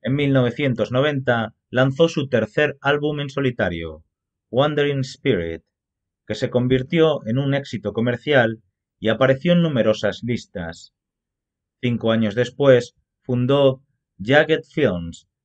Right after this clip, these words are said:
con Victoria Pearman. En dos mil uno lanzó Goddess in the Doorway, que incluía el exitoso sencillo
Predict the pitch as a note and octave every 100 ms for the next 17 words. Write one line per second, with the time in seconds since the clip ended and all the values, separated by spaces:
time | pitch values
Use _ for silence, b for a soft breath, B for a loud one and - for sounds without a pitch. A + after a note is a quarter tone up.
0 | _ _ - A2+ A2+ A#2 - D3 D3 C#3
1 | C#3 D3 F#2+ F2+ E2 D#2+ D#2+ - _ _
2 | _ _ _ _ _ _ _ _ _ _
3 | _ _ _ _ _ _ _ _ _ _
4 | _ - C3 C3+ D#3+ F#3+ D#3+ A2+ G#2 G#2+
5 | G#2+ - B2 A2 - - G2+ C#3 C#3+ C#3
6 | - C3 A#2+ A2 G2 B2 C#3+ C#3+ C#3+ A2
7 | F#2 E2 E2+ _ _ _ _ _ B2 C3
8 | D3 D#3+ F3+ E3 A#2 - A2 F#2+ B2 G#2
9 | - G2+ - C3+ A#2 A2+ G#2